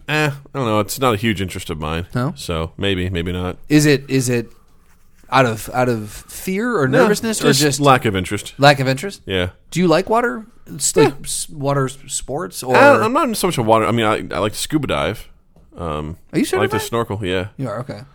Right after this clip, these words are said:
Speaker 1: Um, but I don't know. When it comes to, like, skiing, I don't really ski. Jet skiing is
Speaker 2: That's
Speaker 1: just
Speaker 2: on frozen water.
Speaker 1: Jet skiing is, uh, really just like, "Hey, I've got a motorcycle on water."
Speaker 2: Hell yeah.
Speaker 1: You know, it's like, eh.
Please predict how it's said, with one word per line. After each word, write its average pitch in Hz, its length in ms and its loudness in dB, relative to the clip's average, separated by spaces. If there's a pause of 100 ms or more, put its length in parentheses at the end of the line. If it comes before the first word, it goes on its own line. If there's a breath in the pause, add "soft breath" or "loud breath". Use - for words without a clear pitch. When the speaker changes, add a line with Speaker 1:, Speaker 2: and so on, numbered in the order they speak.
(180)
Speaker 1:
Um, 82 460 -4 (200)
but 98 220 -2 (320)
I - 20 -4
don't 123 120 -4
know. 104 180 -2
When 95 140 -6
it - 40 -12
comes 104 140 -6
to, 101 80 -4
like, 85 200 -4
skiing, 98 500 -4 (180)
I 82 60 -10
don't 82 160 -6
really 85 140 -6
ski. 80 440 -8 (260)
Jet 92 220 -4
skiing 90 260 -4
is 82 40 -2
Speaker 2:
That's 165 180 4
Speaker 1:
just 123 140 0
Speaker 2:
on - 20 -14
frozen 123 400 0
water. 92 280 -12 (360 soft breath)
Speaker 1:
Jet 120 180 2
skiing 107 420 0
is, 95 380 -2
uh, 90 380 0 (120)
really 98 220 -2
just 82 240 -10
like, 87 180 -2
"Hey, 131 280 4
I've 113 120 2
got 117 160 4
a 101 160 4
motorcycle 113 600 2
on 107 140 0
water." 104 320 2
Speaker 2:
Hell 160 300 2
yeah. 175 340 6
Speaker 1:
You 104 100 -2
know, 95 240 -2
it's 104 120 -8
like, 101 120 -4 (100)
eh. 147 140 -6